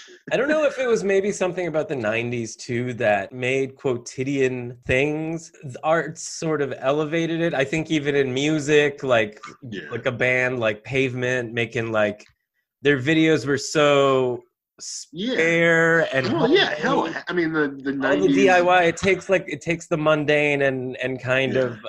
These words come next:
Speaker 1: uh, glorifies it a little bit. I think the nineties
Speaker 2: Yeah,
Speaker 1: kinda, kinda did
Speaker 2: absolutely.
Speaker 1: that kinda, so in a lot of
Speaker 2: Kevin
Speaker 1: areas.
Speaker 2: Smith was ab-, was absolutely part of the mundane.
Speaker 1: Yes, Kevin Smith,
Speaker 2: <laughs>
Speaker 1: indeed. So yeah, he's going on about Golden Boy. He's like, "Golden Boy goes out every,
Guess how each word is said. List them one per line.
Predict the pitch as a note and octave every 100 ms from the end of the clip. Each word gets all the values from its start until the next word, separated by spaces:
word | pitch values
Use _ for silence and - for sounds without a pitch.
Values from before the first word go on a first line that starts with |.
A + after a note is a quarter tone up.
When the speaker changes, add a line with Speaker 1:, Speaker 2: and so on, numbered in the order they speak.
| A#2
Speaker 1:
uh, | B2
glorifies | A2+ C3 B2+ G#2+ A2+ G2+ G2+
it |
a | G#2
little | G#2
bit. | G2+ G#2+
I | B2
think | B2+
the | B2+
nineties | A#2 A#2 A2+ G#2+
Speaker 2:
Yeah, | -
Speaker 1:
kinda, | A2 G#2+ G#2+
kinda | A#2+ A#2
did | A2+ A2+
Speaker 2:
absolutely. | F#2+ F3+ G3
Speaker 1:
that | A2
kinda, | -
so | -
in | B2+ C3
a |
lot | A#2 C#3+
of | B2+
Speaker 2:
Kevin | G#2+ G#2
Speaker 1:
areas. | C#3 D3
Speaker 2:
Smith | - -
was | A#2 G#2+
ab-, | A2+ G#2 - _
was | A2 G#2
absolutely | A2 G#2+ G#2 G2+ A#2 G2+ F2 D#2+ - _ _ -
part | F#2+
of | E2+
the | E2
mundane. | D#2+ D#2+ D#2+ E2 D#2+ D#2+ - - - -
Speaker 1:
Yes, | B2+ B2 - - -
Kevin | C3 B2+
Smith, | - D#3+ D#3 -
Speaker 2:
<laughs> | -
Speaker 1:
indeed. | C#3+ C#3 C#3 - -
So | -
yeah, | A3 C#4+
he's | G3 G3
going | A3+ A#3
on | A3+ G#3
about | G3+ E3
Golden | D3 E3+ E3 E3
Boy. | D3+ E3 F3 D#3+
He's | C#3
like, | B2
"Golden | B2 C3 C#3
Boy | C3 C#3+
goes | C3+ C#3 C3+
out | C3 C3+
every, | B2+ C3 C3+